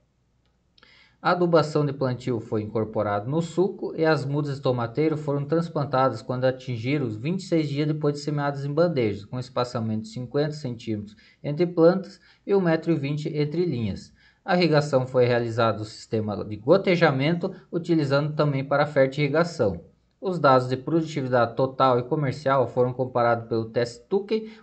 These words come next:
utilizando o programa cisvar. Então, aí, como resultado de discussões, temos o gráfico de precipitação, irrigação, temperatura, umidade relativa média do ar e radiação solar durante todo o experimento.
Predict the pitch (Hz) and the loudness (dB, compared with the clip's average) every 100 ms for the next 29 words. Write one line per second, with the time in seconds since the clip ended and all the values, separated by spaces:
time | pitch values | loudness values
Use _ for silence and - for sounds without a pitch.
0 | - 196 208 175 156 160 165 170 151 151 | -14 -4 -2 2 4 4 2 0 2 0
1 | 156 - 190 165 110 82 - _ _ - | 0 -4 -6 -4 -2 -4 -8 _ _ -4
2 | 202 185 175 175 175 175 180 170 - 156 | -2 2 0 0 0 2 2 0 0 2
3 | 165 165 - 185 - 139 127 - - - | 2 -2 -6 -6 -2 0 0 -6 -14 -20
4 | _ - 165 180 143 123 123 147 165 180 | _ -4 -2 0 -2 2 4 4 2 -6
5 | - - - 135 - - 170 190 - 151 | -10 -16 -10 -10 -8 -2 0 -2 -4 -2
6 | 131 113 - 147 175 - 165 185 170 147 | 0 -2 2 2 2 0 0 2 2 2
7 | - 147 175 185 180 185 143 - 143 165 | 0 0 0 -4 0 2 2 0 -2 2
8 | 170 170 - - - 165 170 175 131 131 | 2 0 -16 -20 -8 -2 -2 0 2 4
9 | 135 139 131 127 127 120 120 117 120 135 | 4 4 4 2 -2 -4 -2 -2 -2 0
10 | 151 156 170 180 175 175 170 160 165 156 | 2 4 4 2 2 0 0 -2 -2 0
11 | 143 151 160 160 165 156 156 160 170 180 | 2 4 2 2 -2 -2 -2 -2 -4 -4
12 | 185 185 110 90 | -2 -2 -2 -4